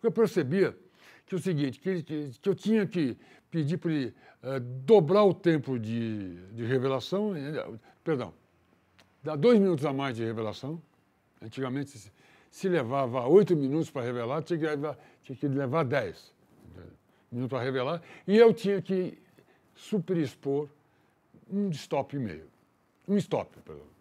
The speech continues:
Só isso. Nem isso. Fiz o teste. Percebia que alguns, algumas cores não, não rezão-, não rendiam, vermelho não aparecia. Vermelho aparecia, perdão. Não aparecia o azul.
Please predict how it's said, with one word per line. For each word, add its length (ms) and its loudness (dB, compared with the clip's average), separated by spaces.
Só 180 -8
isso. 280 -14
Nem 200 -4
isso. 220 -12
Fiz 220 -2
o 80 0
teste. 380 0
Percebia 560 2
que 80 -4
alguns, 400 2
algumas 480 -4
cores 420 4
não, 420 -4
não 440 0
rezão-, 420 -4
não 180 0
rendiam, 400 -2
vermelho 560 0
não 80 -8
aparecia. 400 -12
Vermelho 240 4
aparecia, 380 -4
perdão. 300 -12
Não 80 -2
aparecia 360 -2
o 60 -2
azul. 300 -6